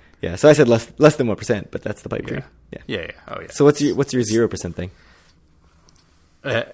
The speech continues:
Speaker 2: well, so we already made this bet, so, but I said, uh, a new casino built or in progress.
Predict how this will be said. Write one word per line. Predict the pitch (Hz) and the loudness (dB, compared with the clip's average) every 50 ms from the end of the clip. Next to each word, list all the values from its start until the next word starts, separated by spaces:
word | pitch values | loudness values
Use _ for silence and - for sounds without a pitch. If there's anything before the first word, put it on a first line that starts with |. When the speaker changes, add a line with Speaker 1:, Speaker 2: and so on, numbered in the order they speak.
| _ _ _ | _ _ _
Speaker 2:
well, | 180 135 107 95 92 95 - _ - _ _ _ | -4 -4 -4 -4 -4 -8 -12 _ -20 _ _ _
so | - - 131 113 | -6 -2 -2 0
we | 104 110 117 | 0 2 2
already | 120 117 107 104 | 2 0 0 -2
made | 92 101 104 101 98 | -2 -2 -2 -2 -2
this | - 117 - - | -4 -8 -8 -4
bet, | - 131 120 120 - - _ _ _ _ _ _ | -2 -2 -2 -2 -4 -8 _ _ _ _ _ _
so, | - - 110 95 92 92 92 90 - - _ _ _ _ _ | -8 -6 -4 -4 -4 -4 -6 -8 -12 -16 _ _ _ _ _
but | 147 123 107 98 | -8 -6 -6 -6
I | 98 | -6
said, | 98 - 113 101 90 | -6 -6 -6 -4 -2
uh, | 98 98 - - - | -2 -4 -4 -4 -4
a | - | -2
new | 123 127 120 | -2 -2 -4
casino | - 113 - - 127 110 104 104 104 98 | -4 -8 -8 -6 -4 -4 -2 -2 -2 -2
built | 95 110 104 104 101 - - - | -2 -2 -4 -4 -4 -8 -14 -12
or | 139 107 101 98 104 | -8 -4 -4 -4 -4
in | 104 98 101 | -6 -10 -6
progress. | - 104 90 92 92 98 104 107 - - - - - | -4 -2 -2 -2 0 -2 -2 -2 -4 -10 -16 -18 -20